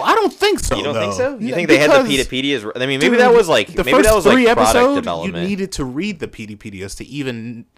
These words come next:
Speaker 1: get some backstory. Like, I think the first three files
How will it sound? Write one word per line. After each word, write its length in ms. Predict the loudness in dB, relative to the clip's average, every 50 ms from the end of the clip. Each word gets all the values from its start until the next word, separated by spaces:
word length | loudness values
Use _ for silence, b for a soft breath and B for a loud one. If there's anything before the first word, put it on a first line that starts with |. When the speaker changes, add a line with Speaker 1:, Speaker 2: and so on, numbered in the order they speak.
| _ _ _ _ -8
Speaker 1:
get 180 | -8 -8 -8
some 260 | -8 -10 -10 -10 -10 -8
backstory. 600 | -8 -8 -8 -10 -12 -14 -12 -12 -10 -12 -10 -10
Like, 180 | -10 -10 -10 _ _ b b b b b b
I 60 | -6
think 160 | -4 -2 -2 -2
the 80 | -4
first 460 | -4 -2 0 0 0 0 -2 -4 -4
three 280 | -4 -4 -2 -2 -2 -4
files 600 | -4 -4 -2 -2 -2 -4 -8 -12 -14 -16 -18